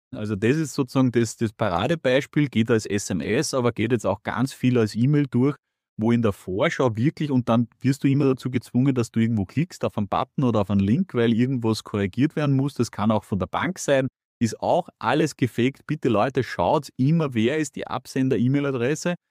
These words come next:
Und mein Hinweis ist, wenn ihr euch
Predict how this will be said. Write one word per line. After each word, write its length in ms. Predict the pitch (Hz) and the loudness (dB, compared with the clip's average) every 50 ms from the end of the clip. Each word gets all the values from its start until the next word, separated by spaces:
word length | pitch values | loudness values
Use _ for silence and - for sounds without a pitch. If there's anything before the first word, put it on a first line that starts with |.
| _ _ _ _ - | _ _ _ _ -4
Und 160 | 131 131 120 123 | -2 -2 0 0
mein 260 | 107 95 104 127 147 | 0 0 2 2 2
Hinweis 520 | 151 123 127 135 156 170 165 151 139 - | 0 0 0 0 0 0 0 0 -2 -2
ist, 280 | 110 135 156 - - 98 | -4 -8 -8 -6 -2 0
wenn 220 | 107 113 143 175 | 0 0 0 -2
ihr 200 | - - 151 147 131 | -2 -4 -2 0 0
euch 180 | 135 135 120 | 0 0 0